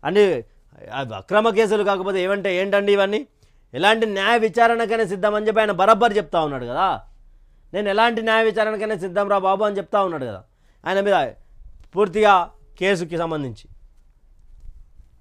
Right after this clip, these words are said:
కేసుకు సంబంధించి ఎలా ఉంది అంటే ఆ పరిస్థితి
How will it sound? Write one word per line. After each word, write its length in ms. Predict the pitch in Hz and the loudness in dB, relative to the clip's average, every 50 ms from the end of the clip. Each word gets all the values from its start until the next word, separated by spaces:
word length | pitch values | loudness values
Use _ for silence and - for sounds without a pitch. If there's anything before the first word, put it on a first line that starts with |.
| _ _ _ _ _ _ _ _ _ _ _ _ _ - - _ _ _ | _ _ _ _ _ _ _ _ _ _ _ _ _ -20 -20 _ _ _
కేసుకు 360 | - 165 196 196 175 180 180 | -6 -4 -4 -4 -4 -4 -4
సంబంధించి 800 | 175 165 165 160 156 156 156 160 160 151 - 185 170 160 170 170 - _ _ - - - - - - - | -4 -2 -2 -2 -2 -4 -4 -4 -6 -6 -6 -6 -6 -6 -6 -10 -14 _ _ -20 -20 -20 -20 -20 -12 -4
ఎలా 220 | 123 160 185 190 | 0 2 4 4
ఉంది 260 | 185 180 175 165 170 156 | 2 2 -2 -2 -2 -2
అంటే 200 | 151 147 143 156 | -4 -4 -4 -4
ఆ 100 | 151 139 | -4 -4
పరిస్థితి 600 | 120 131 127 123 - 147 131 143 135 117 110 | -4 -6 -8 -8 -10 -14 -10 -10 -10 -10 -10